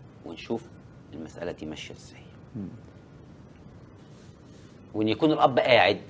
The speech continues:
Speaker 2: مم.
Speaker 1: آه، ويضحك وسط ولاده.
Speaker 2: مم.
Speaker 1: قبل الإهانة.
Speaker 2: مم.
Speaker 1: تمام؟ ما هو أنا، يعني، حصلت واقعة شهيرة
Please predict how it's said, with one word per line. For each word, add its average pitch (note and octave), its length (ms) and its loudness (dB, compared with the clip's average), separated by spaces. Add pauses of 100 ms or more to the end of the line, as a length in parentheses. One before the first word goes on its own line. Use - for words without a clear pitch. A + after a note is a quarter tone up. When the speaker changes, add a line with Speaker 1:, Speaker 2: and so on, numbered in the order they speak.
(260)
Speaker 2:
مم. B2+ 260 0 (1300)
Speaker 1:
آه، E3+ 720 -6 (380)
ويضحك A#2 400 4 (320)
وسط - 220 -12
ولاده. C#2 340 -12 (380)
Speaker 2:
مم. G2 220 -6 (500)
Speaker 1:
قبل E3+ 280 10
الإهانة. A2 400 -4 (360)
Speaker 2:
مم. B2 220 -4 (380)
Speaker 1:
تمام؟ F#2+ 260 -6 (280)
ما G#2 100 2
هو G#2+ 120 4
أنا، - 200 0
يعني، G2 220 -2 (260)
حصلت C#3+ 400 0
واقعة G#2 300 4
شهيرة F2 520 -6